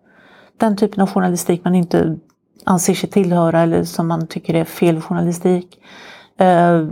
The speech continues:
hänga med folk som man tycker att man vill hänga med.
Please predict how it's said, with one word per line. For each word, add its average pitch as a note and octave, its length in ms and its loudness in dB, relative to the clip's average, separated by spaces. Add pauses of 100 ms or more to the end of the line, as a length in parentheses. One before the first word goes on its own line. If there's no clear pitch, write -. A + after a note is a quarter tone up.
(120)
hänga F3 360 0
med F3 160 -2
folk E3 240 -2
som - 120 -6
man D#3+ 120 -2
tycker D#3+ 520 -2 (120)
att - 140 -12
man F3+ 80 0
vill D#3+ 180 2
hänga E3 320 0
med. D#3+ 300 2